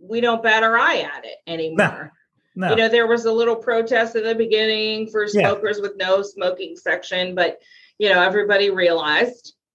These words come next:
Speaker 1: what was best. Uh, do you think that that will happen? 'Cause right now, is it,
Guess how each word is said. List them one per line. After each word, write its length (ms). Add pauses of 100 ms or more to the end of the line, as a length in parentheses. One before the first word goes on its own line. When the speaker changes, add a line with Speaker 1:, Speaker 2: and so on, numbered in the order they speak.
Speaker 1:
what 300
was 140
best. 640 (480)
Uh, 460 (220)
do 120
you 220
think 360
that 280 (220)
that 280
will 200
happen? 520
'Cause 220
right 240
now, 260
is 240
it, 200